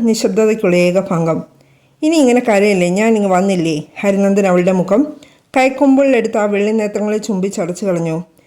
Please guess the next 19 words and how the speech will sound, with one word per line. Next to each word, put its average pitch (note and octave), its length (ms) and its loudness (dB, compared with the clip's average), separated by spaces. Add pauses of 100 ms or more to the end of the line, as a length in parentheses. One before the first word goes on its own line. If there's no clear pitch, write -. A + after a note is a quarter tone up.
(260)
"എത്ര D4 300 0
നാളായി, G3 500 2 (160)
പെട്ടെന്ന് A3+ 380 0
കണ്ടപ്പോൾ F#3+ 460 2 (260)
എനിക്ക് B3 240 2
സങ്കടവും A3 420 2
സന്തോഷവും F#3+ 480 0
ആകെക്കൂടി F#3 360 0
വല്ലാത്ത F#3 460 0
അവസ്ഥ. E3+ 280 -2 (680)
വാ, A#3+ 140 2
നമുക്ക് A3 320 2
അങ്ങോട്ടിരിക്കാം." F3+ 600 0 (460)
ഹരിനന്ദൻ C4+ 440 4
അവളെ A#3 220 2
കൈക്ക് G#3+ 340 -2
പിടിച്ച് F#3+ 260 -4
തോടിൻ്റെ F#3+ 420 -2
കരയ്ക്കിരുന്നു. E3 580 -4